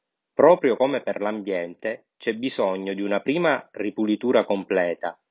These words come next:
una volta che ci si rende conto che la situazione è insostenibile. Occasionalmente ci sarà bisogno di un lavoro di pulizia più approfondita,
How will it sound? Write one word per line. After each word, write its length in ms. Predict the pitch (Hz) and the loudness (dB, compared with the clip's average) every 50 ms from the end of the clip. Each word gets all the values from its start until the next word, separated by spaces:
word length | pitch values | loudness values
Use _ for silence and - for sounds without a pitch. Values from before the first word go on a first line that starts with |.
| _ _ _ _ _ _ _ _ _ - | _ _ _ _ _ _ _ _ _ -2
una 200 | 131 139 147 147 | 2 4 6 6
volta 340 | 120 104 104 101 - 110 | 6 6 4 2 0 -2
che 140 | 107 110 101 | 0 0 -2
ci 120 | - - 113 | -4 -4 -2
si 140 | - 117 | 2 2
rende 300 | 117 120 120 127 139 139 | 4 4 4 4 2 0
conto 320 | - 95 92 90 - 101 92 | 2 0 -2 -2 -4 -6 -4
che 100 | - 101 | -2 0
la 100 | 104 104 | -2 -2
situazione 840 | - 123 110 127 123 - - - 95 82 82 87 87 90 - _ _ | -4 -4 -2 -2 -2 -2 -2 -4 -2 -2 -2 -2 -4 -6 -8 _ _
è 140 | - 110 | -6 -4
insostenibile. 1040 | 98 98 95 90 95 90 - - 90 85 85 82 80 78 80 87 85 87 87 - _ _ _ _ _ _ _ _ _ _ | -4 -2 -4 -4 -6 -8 -6 -6 -8 -8 -8 -8 -10 -10 -8 -8 -6 -8 -8 -10 _ _ _ _ _ _ _ _ _ _
Occasionalmente 1160 | - 113 - - - 95 - 107 107 120 139 143 120 98 87 85 87 85 - - 104 - - _ _ _ | -2 -2 -2 0 -2 -2 0 2 4 4 4 4 4 2 0 0 -2 -4 -2 -2 -2 -2 -4 _ _ _
ci 140 | - - | -8 -4
sarà 240 | 107 - 123 117 117 | 2 4 6 4 4
bisogno 400 | 120 123 120 131 120 117 113 113 | 4 2 0 0 2 2 2 2
di 80 | 104 110 | 2 2
un 80 | 110 | 4
lavoro 320 | 113 113 110 120 123 120 107 | 4 6 6 6 4 4 2
di 100 | 110 101 | 0 -2
pulizia 500 | - 117 110 110 - - - 131 120 - | -2 0 -2 -2 -2 0 2 2 2 2
più 140 | - - 117 | 4 2 2
approfondita, 920 | 107 - - 117 - 123 120 127 123 113 107 98 90 - 104 104 - | 2 2 0 0 2 2 2 2 2 2 2 0 2 2 0 0 0